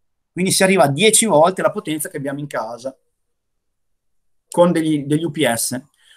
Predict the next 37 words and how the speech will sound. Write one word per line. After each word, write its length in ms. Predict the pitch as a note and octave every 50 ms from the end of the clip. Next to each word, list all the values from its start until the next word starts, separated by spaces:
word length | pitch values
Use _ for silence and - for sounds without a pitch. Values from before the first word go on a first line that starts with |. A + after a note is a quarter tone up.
| _ _ _
Un 140 | E3+ F3+ A3+
altro 240 | D4 E4+ - D4+
utilizzo 380 | B3+ G#3+ - F3+ G#3 A3 F3+ F3+
degli 160 | D#3 D3+ D3+
inverter, 540 | D#3 D#3+ E3 D#3+ C#3+ B2+ B2+ C3 - - E3
adesso 180 | D3+ C#3+ - -
qui 320 | - C#3+ C#3+ C#3 - _ _
salta 300 | - - C#3 C3 - C3+
fuori 320 | - - D#3 D3+ C#3+ B2+
quello 140 | B2 C3+ C3+
che 100 | - C3
vi 100 | B2 B2+
ho 60 | B2+
poi 140 | B2 - B2+
spiegato 380 | - - C3 A#2 A#2+ A2+ - G#3
adesso, 580 | G3 B2 A2+ - - - - D#3+ G#3 A3+ - _ _ _ _ _ _ _ _ _ _ _
a 80 | - -
frequenza 520 | - D3 D3 D3 G3 G#3 G#3 - - C#3+
costante, 600 | - F3 E3+ - - - C#3 B2+ B2 A#2+ - D3+
è 20 |
connesso 440 | D3 - C#4+ A3 F3 G#3 - - A3+
con 120 | G#3+ G#3 G3+
l'energia 340 | G#3 A3 A3+ F3 C3 C#3
solare. 760 | C#3 - - C#3+ C#3 C3+ C3 C3 C3 C3+ C#3+ C#3+ C#3+ - _ _ _ _ _ _ _
L'inverter 580 | - F#3+ A3+ A#3 G#3+ F#3+ E3+ F3+ F#3+ F#3 G3+ F3+
in 120 | E3+ D#3+ D3
tal 240 | G3+ G#3 G3 F#3+
caso 460 | - - E3+ D3 D3 D3+ D#3+ D#3 E3 D#3+
serve 460 | - - - G#3+ F3+ D#3+ C#3+ D3 C#3+
per 140 | - - -
convertire 600 | - G#3+ G#3+ G3 F#3+ F3+ - _ F#3+ E3+ D3+ C3+
l'energia 380 | C3 C#3+ D3+ D3+ D3 D3 F3+
elettrica 380 | F#3 F3+ D#3+ - - D3 - C#3+
prodotta 340 | - D3+ D3+ G3 G3 - C#3
dai 140 | C3 A#2+
pannelli 320 | - - B2+ D#3 F3 D#3+ D3
fotovoltaici 760 | - C#3 - - A#3+ B3+ - - - C3+ - - - - F3+